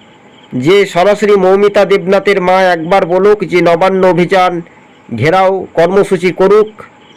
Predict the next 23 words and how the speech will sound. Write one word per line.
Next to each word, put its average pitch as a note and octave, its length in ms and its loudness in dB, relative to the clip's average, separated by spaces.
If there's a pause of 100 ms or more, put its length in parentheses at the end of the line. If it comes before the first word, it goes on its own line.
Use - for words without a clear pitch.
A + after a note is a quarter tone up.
(800)
তাহলে F3+ 340 0
শুভেন্দু F#3+ 480 0
অধিকারী F3+ 360 2 (120)
বলেন, F3+ 240 0 (200)
তাহলে F3 340 0 (580)
খেলাটা F3 440 0 (220)
আরও F#3+ 200 2
জমে F3 340 2
যেতে E3+ 180 0 (100)
পারে D#3+ 220 0
বলে D#3+ 260 2 (580)
এমনটাই F3+ 540 0 (500)
রাজনৈতিক E3+ 680 0
মহলের D#3+ 480 2
ধারণা। D3+ 420 0 (420)
তবে C#3+ 160 0
মুখ্যমন্ত্রী F#3 760 0 (140)
ভয় E3+ 200 2
পেয়েছে, F3 420 -2
আজ E3 220 2 (120)
না E3+ 120 2
হলে E3 160 2 (140)
কাল F3+ 240 2